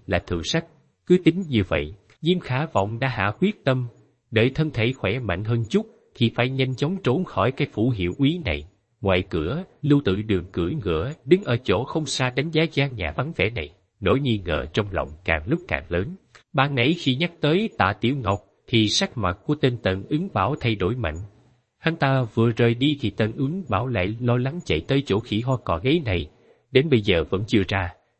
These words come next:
Lẽ nào hắn ta giấu ai ở đây? Tạ Tiểu Ngọc, không thể nào, nàng ta đã chết rồi. Rất nhiều người thấy thi thể của nàng ta, chẳng lẽ là thi thể của Tạ Tiểu Ngọc? Hắn ta lại gạt đi suy đoán của chính mình. Mặc dù thời tiết bây giờ không nóng,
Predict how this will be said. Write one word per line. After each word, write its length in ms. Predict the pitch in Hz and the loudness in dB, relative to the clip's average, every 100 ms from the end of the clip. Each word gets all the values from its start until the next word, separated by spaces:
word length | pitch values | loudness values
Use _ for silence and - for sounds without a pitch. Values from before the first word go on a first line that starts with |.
| - | -2
Lẽ 160 | 117 120 | 0 2
nào 260 | 104 90 | 0 -2
hắn 240 | 95 139 147 | -2 -6 -2
ta 240 | 113 110 107 | 0 0 2
giấu 180 | 147 - | 2 4
ai 220 | 123 117 | -2 -4
ở 180 | 104 113 | -2 2
đây? 260 | 107 101 - _ _ - | 2 0 -6 _ _ 0
Tạ 160 | 95 98 | 0 2
Tiểu 160 | 101 117 | 2 2
Ngọc, 180 | 107 85 _ _ | 0 -4 _ _
không 240 | - - 151 | -4 -2 0
thể 200 | 113 110 | 0 0
nào, 240 | 101 78 - _ _ _ | -2 -4 -6 _ _ _
nàng 220 | 113 123 120 | 0 0 0
ta 180 | 135 | -2
đã 140 | 127 127 | 0 -2
chết 240 | - 196 - | 4 2 2
rồi. 280 | 98 90 82 _ _ _ | 0 0 -4 _ _ _
Rất 220 | - 233 120 | 2 2 4
nhiều 140 | 110 | 2
người 280 | 110 107 107 | 4 4 4
thấy 180 | - 190 | 2 0
thi 140 | 190 170 | 2 0
thể 260 | 113 123 156 | 2 0 2
của 140 | 143 | -2
nàng 180 | 127 92 - | -2 -4 -4
ta, 260 | 110 107 - _ _ | -4 -4 -8 _ _
chẳng 200 | - 135 | -2 0
lẽ 180 | 131 120 | 2 0
là 120 | 135 - | -2 -2
thi 180 | 151 147 | -2 0
thể 200 | 113 151 | -2 0
của 160 | 147 | -2
Tạ 220 | - 90 98 | 0 -2 -2
Tiểu 140 | 104 123 | -2 -2
Ngọc? 220 | 110 92 - _ - | -2 -2 -4 _ -4
Hắn 200 | 185 196 | -4 -2
ta 200 | 156 139 | -2 0
lại 200 | 104 101 | -2 0
gạt 220 | 92 - | -2 0
đi 80 | 147 | -2
suy 200 | - 131 | 2 2
đoán 300 | 123 131 185 | 4 0 -2
của 140 | 156 - | -4 -2
chính 220 | 156 156 | -4 -2
mình. 180 | 90 76 _ _ - | -2 -4 _ _ -4
Mặc 160 | 120 - | -2 0
dù 240 | 131 135 131 | 2 0 2
thời 140 | 120 | 0
tiết 240 | 113 196 175 | 2 2 2
bây 100 | 123 | 2
giờ 200 | 90 139 | 2 0
không 280 | - 110 | -2 -2
nóng, 240 | 107 113 | -2 -4